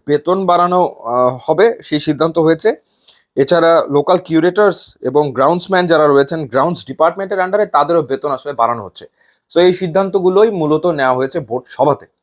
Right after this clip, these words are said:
So, সেই জায়গাটাতে ন্যাশনাল টিম কি করলো না করলো, তা নিয়ে খুব বেশি আলোচনা হয়েছে বলে মনে হয় না। আর শুধু বলা হয়েছে, নাজমুল শান্ত যেটা বলেছেন, তিন উইকেট চলে যাওয়ার পর তারা আসলে সেমিফাইনালের কথা ভাবেনি, সেটা গ্রহণযোগ্য না, সেটা, আহ, বলা হয়েছে। তো শুধুমাত্র এতটুকুই আর কি।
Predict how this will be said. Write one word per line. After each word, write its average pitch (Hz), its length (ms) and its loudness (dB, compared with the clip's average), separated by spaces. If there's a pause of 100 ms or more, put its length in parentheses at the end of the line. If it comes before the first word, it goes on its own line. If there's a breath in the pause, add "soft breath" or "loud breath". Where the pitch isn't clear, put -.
(400 soft breath)
So, - 80 -10
সেই 147 180 0
জায়গাটাতে 190 320 2
ন্যাশনাল 160 320 -2
টিম 180 140 -2
কি 175 160 -6
করলো 170 220 -2
না 151 160 0
করলো, 156 220 2
তা 143 160 0
নিয়ে 151 140 -2
খুব 143 140 -6
বেশি 151 180 -6
আলোচনা 131 320 0
হয়েছে 120 220 -10
বলে 127 160 -6
মনে 117 180 -8
হয় 117 100 -4
না। 190 140 -12 (580 soft breath)
আর 117 300 4 (180)
শুধু 156 200 -4
বলা 147 200 2
হয়েছে, 160 180 -4
নাজমুল 139 300 -6
শান্ত 139 240 -6
যেটা 143 240 -2
বলেছেন, 127 340 -4
তিন 135 200 -4
উইকেট 139 240 -2
চলে 131 140 -2
যাওয়ার 131 180 2
পর 131 260 2
তারা 120 160 2
আসলে 123 260 -4
সেমিফাইনালের 123 480 -6
কথা 120 180 -6
ভাবেনি, 131 420 -8
সেটা 147 240 -2
গ্রহণযোগ্য 139 520 -2
না, 202 100 -2
সেটা, 139 340 -2
আহ, 107 300 -6
বলা 120 300 2
হয়েছে। 117 320 -2 (540 soft breath)
তো 127 320 4 (720)
শুধুমাত্র 143 360 -6 (220)
এতটুকুই 143 480 0
আর 98 80 0
কি। - 160 -20